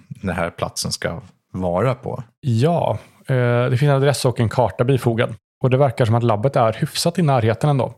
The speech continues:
Speaker 2: Det ligger i, utanför slummen, men strax utanför.
Speaker 1: Mm.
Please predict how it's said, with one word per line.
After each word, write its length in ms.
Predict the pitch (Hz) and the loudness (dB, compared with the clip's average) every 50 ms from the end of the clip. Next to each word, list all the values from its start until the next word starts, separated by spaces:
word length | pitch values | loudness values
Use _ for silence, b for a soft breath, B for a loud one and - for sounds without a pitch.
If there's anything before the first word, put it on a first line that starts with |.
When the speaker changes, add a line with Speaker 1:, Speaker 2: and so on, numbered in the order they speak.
| _ _ _ _ - | _ _ _ _ -4
Speaker 2:
Det 80 | 131 | -2
ligger 260 | 120 123 113 123 117 | -2 2 2 2 2
i, 320 | 123 123 117 117 120 117 98 b b b b b b b b | 4 2 2 2 2 0 -2 b b b b b b b b
utanför 360 | - 160 127 - - 143 135 | -4 -4 0 2 2 2 2
slummen, 540 | 143 - 156 135 110 104 110 123 127 123 107 - _ _ _ _ | 2 2 2 2 4 4 2 2 2 0 -2 -4 _ _ _ _
men 140 | - 127 110 | 0 0 0
strax 540 | - - - - - 143 131 - - - - | 0 -2 -4 -2 0 0 0 -2 -2 -2 -2
utanför. 400 | 135 101 - 110 92 - - - - - _ _ _ _ _ _ | 0 0 0 -2 0 -2 -2 -4 -6 -12 _ _ _ _ _ _
Speaker 1:
Mm. 280 | - 139 139 117 95 - | -2 -2 0 0 -2 -4